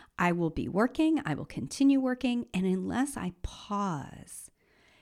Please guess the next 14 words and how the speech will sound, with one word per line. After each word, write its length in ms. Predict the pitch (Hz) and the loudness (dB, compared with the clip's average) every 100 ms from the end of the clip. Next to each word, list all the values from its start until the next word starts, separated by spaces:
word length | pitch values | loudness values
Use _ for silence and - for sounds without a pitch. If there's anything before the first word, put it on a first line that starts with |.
| _ _ | _ _
and 240 | 175 156 - | -8 -6 -8
check 400 | - - 247 - | -2 -2 -2 0
in 320 | 220 160 151 | 2 2 0
with 180 | 156 160 | -2 -4
how 300 | 160 - 220 | -8 -2 2
I'm 400 | 240 170 170 165 | 2 2 -2 -4
really 480 | 160 190 220 214 185 | -2 2 4 2 0
feeling 480 | 147 - 170 175 196 | -4 -4 -2 -2 -2
in 100 | 202 | -2
that 160 | 208 196 | -4 -2
moment, 380 | 208 214 233 - | -2 -4 -6 -8
I 80 | 185 | -4
won't 320 | 190 226 240 | 0 0 0
notice 960 | 180 180 196 302 403 160 - 156 - | 0 2 2 2 2 -2 -4 -8 -10